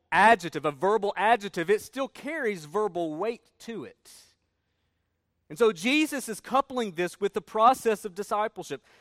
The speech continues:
God, in his word, intends for us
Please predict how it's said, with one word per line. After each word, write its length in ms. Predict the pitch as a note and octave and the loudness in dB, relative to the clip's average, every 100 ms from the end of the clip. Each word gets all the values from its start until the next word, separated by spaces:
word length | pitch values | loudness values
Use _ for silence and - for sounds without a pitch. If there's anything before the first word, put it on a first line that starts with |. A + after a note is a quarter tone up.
| _ C#3 | _ -14
God, 420 | B2+ G#3+ C4 C4+ - - _ _ _ | 0 6 6 4 -4 -20 _ _ _
in 160 | F#3 B3 | -4 -2
his 260 | C#4+ G#3+ | -2 -6
word, 580 | E3 G#3+ A3 D#3+ C3+ D3 - _ - | -8 -2 -2 -2 -6 -8 -16 _ 0
intends 760 | G3+ F#3+ - - D4+ D#4+ D4 | 0 0 -10 -6 -4 -2 -6
for 220 | - F#3 - | -8 -10 -8
us 400 | B2 A#2 C3+ | -6 -6 -8